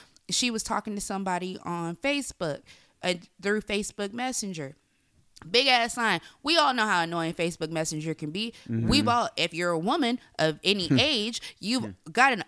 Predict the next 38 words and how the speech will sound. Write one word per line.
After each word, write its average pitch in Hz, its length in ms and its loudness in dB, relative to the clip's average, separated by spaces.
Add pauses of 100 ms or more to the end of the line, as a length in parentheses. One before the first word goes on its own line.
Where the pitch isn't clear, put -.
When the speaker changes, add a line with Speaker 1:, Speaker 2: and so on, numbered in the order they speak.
Speaker 1:
unsolicited 247 680 0
phone 294 240 0
call 214 200 4
from 202 220 0
a 175 40 -2
motherfucker 233 560 0
you 226 520 -2 (460)
added, 202 480 10
and 185 160 2
automatically 196 560 4
they 165 100 -2
try 170 240 0
calling 156 380 0
you. 123 160 -8
It's 185 200 0
weird. 185 360 2 (340)
It's 208 160 -2
a 233 40 0
Speaker 2:
Oh, - 20 -4
Speaker 1:
weird 220 240 -2
Speaker 2:
okay. - 80 -18
Speaker 1:
thing. 156 300 -2 (360)
But 240 320 4
they 254 160 4
tell 320 260 -2
you 277 220 0
as 240 80 -4
soon 277 260 -2
as 254 100 -2
you 262 80 -2
download 240 420 -2
that 233 200 0
fucking 233 360 -6
app, 294 320 2
be 240 100 -2
careful. 247 560 -2
You 220 120 0
know, 226 120 2